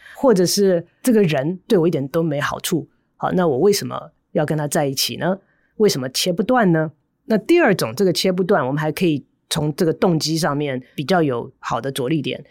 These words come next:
第一种也是一样，其实哈，人的最后的行为背后都是动机，你的动机对不对？你的动机够不够强？那有没有一些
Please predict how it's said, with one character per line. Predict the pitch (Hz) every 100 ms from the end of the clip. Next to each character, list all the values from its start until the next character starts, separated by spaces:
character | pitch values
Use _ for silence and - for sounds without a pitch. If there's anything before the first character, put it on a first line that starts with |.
| _ -
第 | 254
一 | 262
种 | 180 131 147 _ -
也 | 180
是 | 135 247
一 | 196
样， | 202 139 _ _ -
其 | - 220
实 | 240 220
哈， | 185 107 _ _ _ _ _
人 | 175 175
的 | 208 190 - _ _ -
最 | 254
后 | 202 202
的 | 160
行 | - 147
为 | 147
背 | 139 160
后 | 135 139
都 | 143
是 | 143
动 | 131 143 117
机， | 139 117 - _
你 | 170 156
的 | 180
动 | 254
机 | 175 196
对 | 196 247
不 | 143
对？ | 147 151 - -
你 | 147
的 | 156
动 | 190 160
机 | 147 160
够 | - 156
不 |
够 | 131 131
强？ | 123 - - - 165 _ - _ -
那 | 196 165
有 | 202
没 | 185
有 | 214
一 | 185
些 | 180 185 185